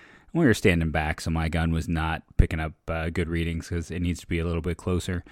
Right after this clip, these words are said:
for what we were doing 'cause Ohio State's kind of a weird college stadium in the way it's built. Uh, but it was a fun experience, and we just,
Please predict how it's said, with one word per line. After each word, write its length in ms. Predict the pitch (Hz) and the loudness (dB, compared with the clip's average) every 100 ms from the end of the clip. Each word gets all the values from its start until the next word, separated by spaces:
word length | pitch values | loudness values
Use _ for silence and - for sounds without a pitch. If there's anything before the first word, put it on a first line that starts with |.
| - - - _ | -20 -20 -20 _
for 80 | 98 | -2
what 80 | 87 | 0
we 80 | 90 | 2
were 60 | |
doing 180 | 95 98 | 2 2
'cause 140 | 98 | 2
Ohio 220 | 98 110 90 | 0 0 0
State's 260 | - 92 | 0 -2
kind 160 | - 90 | 0 0
of 40 | |
a 60 | 87 | 0
weird 300 | 87 92 - | 0 0 0
college 320 | 95 98 98 | -2 0 -2
stadium 400 | 104 98 101 101 | 0 2 2 2
in 80 | 101 | 2
the 60 | |
way 180 | 101 101 | 2 0
it's 140 | 104 - | -2 -4
built. 420 | 101 101 - - - - - _ _ _ | -4 -2 -6 -16 -20 -20 -20 _ _ _
Uh, 560 | 98 87 82 82 85 78 | -6 -2 -2 0 -2 -4
but 280 | 73 113 110 | -4 -2 2
it 100 | 131 | 4
was 120 | 123 | 4
a 40 | |
fun 140 | 120 117 | 4 2
experience, 460 | 95 101 95 92 | 2 2 2 0
and 100 | 98 | 0
we 80 | 95 | -2
just, 300 | 92 95 - | 0 -4 -8